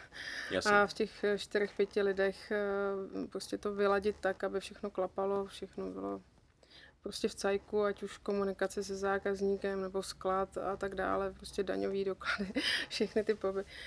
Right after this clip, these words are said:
Speaker 2: tak si myslím, že to je zvládnutelný, musíme akorát teď hledat nějaký automatizace, aby jsme si ulehčili v některých činnostech.
Speaker 1: Kdy jsi překonala hranici tvého prvního milionu obratu? Kdy e-shop překonal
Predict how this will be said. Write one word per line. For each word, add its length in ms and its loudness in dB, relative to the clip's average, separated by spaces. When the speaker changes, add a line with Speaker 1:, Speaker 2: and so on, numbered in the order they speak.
Speaker 2:
tak 180 0
si 100 2
myslím, 220 6
že 100 4
to 180 4
je 200 6
zvládnutelný, 680 6
musíme 380 4
akorát 360 0
teď 160 -2
hledat 240 2
nějaký 300 -2
automatizace, 840 -4
aby 180 -8
jsme 200 -10
si 200 -2
ulehčili 520 -8
v 60 -10
některých 380 -14
činnostech. 420 -18
Speaker 1:
Kdy 120 0
jsi 100 0
překonala 400 8
hranici 420 8
tvého 220 6
prvního 380 2
milionu 240 6
obratu? 420 6
Kdy 180 -2
e-shop 240 0
překonal 800 4